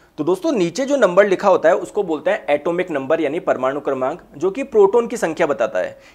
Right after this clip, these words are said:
यानी हाइड्रोजन का जो एटम होगा, परमाणु होगा, उसमें कितने प्रोटॉन होंगे? एक प्रोटॉन होगा।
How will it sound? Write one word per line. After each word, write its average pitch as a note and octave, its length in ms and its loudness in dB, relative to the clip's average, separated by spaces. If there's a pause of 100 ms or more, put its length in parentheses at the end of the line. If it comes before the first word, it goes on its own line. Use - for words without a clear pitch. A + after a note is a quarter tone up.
यानी F3+ 140 0
हाइड्रोजन G#3 760 6
का G3 160 8
जो G#3 280 4
एटम D3 280 4
होगा, D#3 260 4
परमाणु C#3+ 460 2
होगा, C3+ 240 2
उसमें D#3 360 -4
कितने F3 240 -6
प्रोटॉन E3 340 -2
होंगे? D#3+ 420 -4
एक D3+ 260 -2
प्रोटॉन B2+ 340 -6
होगा। - 280 -10